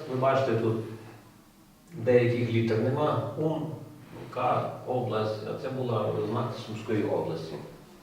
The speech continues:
Груповий портрет, відпочинок після бою. Хочу звернути увагу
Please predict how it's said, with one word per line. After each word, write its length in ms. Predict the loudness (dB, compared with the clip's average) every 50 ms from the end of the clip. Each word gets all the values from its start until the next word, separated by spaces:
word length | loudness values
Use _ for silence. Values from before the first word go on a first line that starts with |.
| -20 -20 -20 -20 -20 -20 -20 -20 -20 -18 -18 -18 -18 -18 -18 -18 -18 -20 -20 -20 -20 -20 -20 -20 -20 -20 -20 -20 -20 -20 -20 -20 -20 -14 -6 -2 0
Груповий 380 | 2 2 2 2 4 4 4 4
портрет, 460 | 4 2 2 4 6 6 6 4 4 0 -2 -4
відпочинок 480 | -4 -4 -2 -2 0 0 0 0 0 0 0 -2
після 260 | -2 -2 0 2 2
бою. 300 | 4 6 6 6 6 4 2 0 -2 -6 -8 -10 -14 -14 -16 -16 -18 -18 -18 -20 -20 -12 -4
Хочу 260 | -2 0 2 2 2
звернути 460 | 2 2 2 4 4 4 4 4 4
увагу 480 | 4 4 6 6 6 8 6 6 4